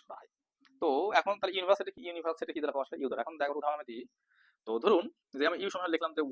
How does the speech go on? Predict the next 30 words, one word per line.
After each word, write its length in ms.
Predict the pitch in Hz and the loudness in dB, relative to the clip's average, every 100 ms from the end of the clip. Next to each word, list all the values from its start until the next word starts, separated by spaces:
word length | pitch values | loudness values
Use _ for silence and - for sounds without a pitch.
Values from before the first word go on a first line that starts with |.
| 127 123 | 4 4
one, 180 | 123 - _ _ | 2 -6 _ _
two, 240 | 123 120 120 120 - | -4 -2 -2 -6 -8
three, 340 | 131 120 117 117 117 _ | -8 -6 -6 -10 -14 _
four, 300 | - 113 113 117 _ _ _ | -6 -4 -4 -8 _ _ _
five, 340 | 123 120 110 113 _ _ _ - | -8 -8 -10 -14 _ _ _ -12
six, 200 | 113 120 _ _ _ | -10 -12 _ _ _
seven, 200 | 123 101 - | -10 -10 -12
আচ্ছা 140 | - | -14
লিখলাম। 180 | 117 127 - _ _ - | -12 -14 -18 _ _ -12
এখানে 160 | 156 160 | -8 -2
এ 20 | 143 | -2
লিখলাম 180 | 143 131 | -2 -6
যে 60 | 135 151 | -6 -6
এ 20 | 127 | -6
সমান 140 | 131 127 | -12 -10
সমান, 180 | 120 139 - _ _ _ _ - | -10 -10 -14 _ _ _ _ -14
আহ, 260 | 104 101 101 - _ _ | -10 -10 -12 -16 _ _
three, 300 | 131 123 117 117 123 _ | -6 -4 -4 -8 -12 _
four, 320 | - 117 113 113 113 _ _ _ - | -10 -6 -4 -6 -8 _ _ _ -14
five, 280 | 110 110 - _ _ _ | -12 -12 -14 _ _ _
আমি 100 | - 113 | -16 -12
লিখলাম 160 | 123 120 | -8 -6
যে 60 | 120 | -4
বি 60 | 127 | -4
সমান 160 | 127 123 - | -4 -8 -8
সমান, 220 | 113 135 _ - - 254 _ _ _ _ _ - | -8 -8 _ -18 -18 -18 _ _ _ _ _ -18
আহ, 100 | 107 - | -18 -8
four, 300 | 151 131 127 131 _ _ - | -2 0 0 -4 _ _ -6
five, 380 | 131 120 123 143 - - | -2 -2 -4 -10 -16 -12
six, 260 | 127 123 | -6 -6